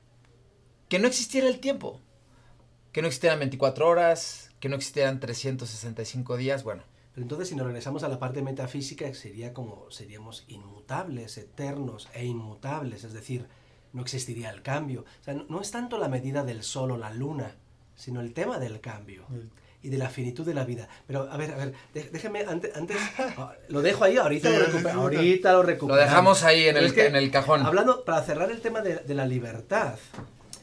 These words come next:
Speaker 2: eh, pues no sé si alcanza a apreciar, tenemos aquí a la primera persona en Atlisco, este,
Speaker 1: <laughs>
Speaker 2: con cinco G y con iPhone doce. Este,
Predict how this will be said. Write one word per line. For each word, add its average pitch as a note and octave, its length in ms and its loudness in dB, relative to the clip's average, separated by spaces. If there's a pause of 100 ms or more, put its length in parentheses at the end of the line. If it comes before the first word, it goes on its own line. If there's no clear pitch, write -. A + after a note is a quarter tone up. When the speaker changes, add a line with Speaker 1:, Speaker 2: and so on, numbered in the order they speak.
(340)
Speaker 2:
eh, A#2+ 500 -6 (400)
pues F#3+ 180 -12
no A3 80 0
sé A#3+ 80 -6
si A#3 120 -4
alcanza F3+ 300 0
a - 20 -2
apreciar, D3 580 -2 (340)
tenemos G3 280 0
aquí G3+ 380 -2 (120)
a C#3 140 -4
la C3 140 -2
primera F3+ 360 0
persona F#3 500 0
en D#3 100 -2
Atlisco, G#3+ 840 -6 (480)
este, C3 420 -2
Speaker 1:
<laughs> - 20 -4
Speaker 2:
con D3 220 2
cinco A3 440 4
G A3 380 4 (160)
y - 120 -2
con E3 220 6
iPhone A3+ 460 10
doce. G#3+ 320 12
Este, A#3 1120 12